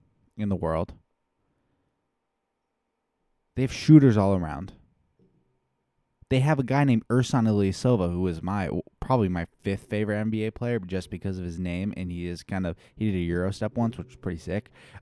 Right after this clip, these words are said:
Um, no, I think their athleticism,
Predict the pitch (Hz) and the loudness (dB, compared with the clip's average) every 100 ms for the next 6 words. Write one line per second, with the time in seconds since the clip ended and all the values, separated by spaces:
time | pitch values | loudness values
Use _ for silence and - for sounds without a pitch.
0 | - 110 92 - - - 131 117 98 131 | -6 -4 -6 -10 -20 -4 2 2 2 -2
1 | 165 127 95 110 120 - 95 85 85 82 | -2 -2 2 2 2 0 -2 -2 -4 -6
2 | 82 82 | -6 -6